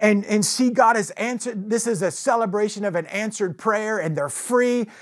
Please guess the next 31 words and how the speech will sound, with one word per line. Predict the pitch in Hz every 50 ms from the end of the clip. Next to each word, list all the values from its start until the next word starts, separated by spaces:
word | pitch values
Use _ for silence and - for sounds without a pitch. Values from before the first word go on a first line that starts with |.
| - 202 -
and | - 190 196
they | 180 170
can | 170 175 156
run | 147 147 196 214 226 233
to | 226
Lydia's | 202 190 208 214 233 226 220 202 -
house, | - 208 208 208 202 -
and | 180 165 - - -
everyone | - 247 240 240 247 240 226 220 196
can | - 196 185
praise | - - 220 208 208 208 208 143
that | 160 147 156 151
God | 127 226 208 202 202 208 202 -
answered | - 185 196 202 202 - - 202 180 - - - - -
in | 185 196
a | 185
miraculous | 160 151 156 151 139 135 156 - - - - - - 170 160 151 - -
way. | 156 135 131
Wouldn't | - 220 254 339
that | 392 349 330
be | 294 202 185
an | 175
incredible | 165 143 - - 165 170 185 180 156
piece | - 180 175 165
of | - 151
that | 143 - -
story? | - 170 151 151 - - - _ _ _ _ _ _ _ _ _ _ _ _ - -
I | 165
mean, | 196 208 185 - - - - _ _ _
that's | - 185 214 - 269
what, | 269 - -